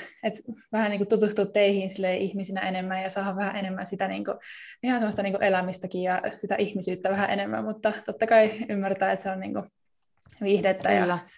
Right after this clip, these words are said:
Speaker 2: Niin, kyllä joo, siellähän on se peli ytimessä, et sitten,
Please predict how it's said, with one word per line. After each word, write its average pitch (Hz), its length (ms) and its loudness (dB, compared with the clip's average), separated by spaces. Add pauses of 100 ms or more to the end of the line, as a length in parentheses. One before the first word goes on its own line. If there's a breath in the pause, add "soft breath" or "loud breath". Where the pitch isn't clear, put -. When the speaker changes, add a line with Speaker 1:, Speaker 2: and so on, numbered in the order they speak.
(260)
Speaker 2:
Niin, 240 400 6
kyllä 190 220 4
joo, 185 200 6
siellähän 180 380 0
on 185 220 -2 (300 loud breath)
se - 360 -10
peli 180 320 4
ytimessä, 175 680 0
et - 160 -2
sitten, - 340 -6